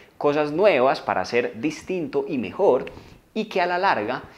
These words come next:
si usted no toma las riendas de su vida,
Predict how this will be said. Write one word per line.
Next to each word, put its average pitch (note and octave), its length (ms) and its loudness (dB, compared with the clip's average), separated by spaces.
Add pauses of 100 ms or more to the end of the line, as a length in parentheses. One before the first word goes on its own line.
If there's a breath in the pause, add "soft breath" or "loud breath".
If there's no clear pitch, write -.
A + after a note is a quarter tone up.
(120 loud breath)
si - 260 -8
usted C3 360 -2
no E3 280 2
toma F#3 280 -2
las C#3 120 0
riendas C3 360 -4
de D3 100 0
su C#3+ 220 -4
vida, A#2 380 -2